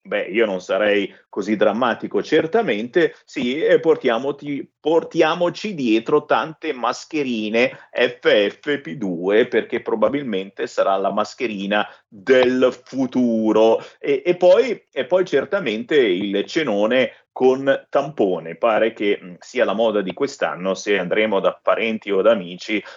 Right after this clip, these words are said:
eh, sarà meglio fargli vedere il tampone negativo, altrimenti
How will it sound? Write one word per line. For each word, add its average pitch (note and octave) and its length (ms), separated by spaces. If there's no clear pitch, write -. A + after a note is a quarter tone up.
eh, G2+ 140
sarà A#2 300
meglio G#2 760
fargli D3 420
vedere B2+ 460
il A#2 160
tampone C3+ 580
negativo, B2 800
altrimenti A#2 840